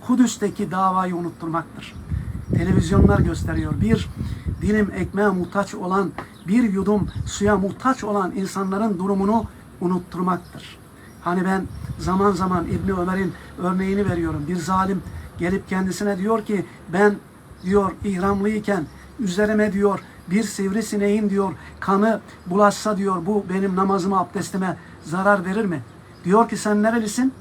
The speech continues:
O da diyor ki, Kerbela tarafından bir yeri söylüyor. "Siz," diyor, "Allah Resulü'nün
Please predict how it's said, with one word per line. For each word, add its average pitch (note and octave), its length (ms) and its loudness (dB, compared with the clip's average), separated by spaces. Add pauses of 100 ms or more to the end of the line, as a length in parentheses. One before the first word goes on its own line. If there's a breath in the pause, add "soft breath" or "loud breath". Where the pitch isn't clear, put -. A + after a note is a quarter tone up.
(540)
O F#3+ 140 0
da A3 120 2
diyor B3 260 4
ki, A3+ 280 -4 (200)
Kerbela G#3 500 4
tarafından G3+ 540 2 (340 loud breath)
bir G3+ 120 4
yeri G#3 240 4
söylüyor. F3+ 420 -2
"Siz," B3+ 300 2
diyor, G#3+ 200 4
"Allah G#3+ 520 6
Resulü'nün A3+ 640 2